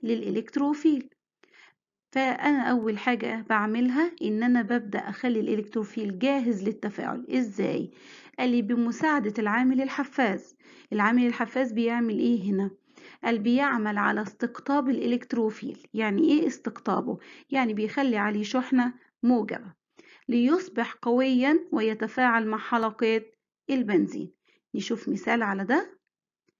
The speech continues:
آدي هنا عندي في الهلجنة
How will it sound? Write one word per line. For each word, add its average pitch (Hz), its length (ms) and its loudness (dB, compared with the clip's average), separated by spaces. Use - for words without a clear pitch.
آدي 262 220 2
هنا 262 220 2
عندي 233 640 0
في - 140 -4
الهلجنة 208 640 2